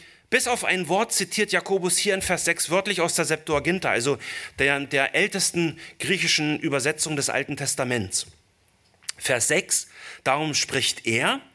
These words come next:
Gott widersteht den Hochmütigen, den Demütigen aber gibt er Gnade.“ Ich hoffe, wir haben den heutigen Predigtext bis hierher verstanden. Jeder Hörer dieses Wortes, der innerlich von Jakobus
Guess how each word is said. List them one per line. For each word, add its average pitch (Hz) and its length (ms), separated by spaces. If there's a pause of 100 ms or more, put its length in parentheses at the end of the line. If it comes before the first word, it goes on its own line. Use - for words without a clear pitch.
(540)
Gott - 400
widersteht 135 520
den 165 160
Hochmütigen, 135 680
den 120 220
Demütigen 123 540
aber 120 220
gibt 135 220
er 160 80
Gnade.“ 143 480 (1400)
Ich - 140
hoffe, 185 380 (720)
wir 131 120
haben 175 120
den 180 120
heutigen 185 360
Predigtext 180 640
bis 165 160
hierher 160 260
verstanden. 151 560
Jeder 165 420 (140)
Hörer 202 440
dieses 123 500
Wortes, 113 640 (500)
der 139 180
innerlich 220 500
von 165 200
Jakobus 175 680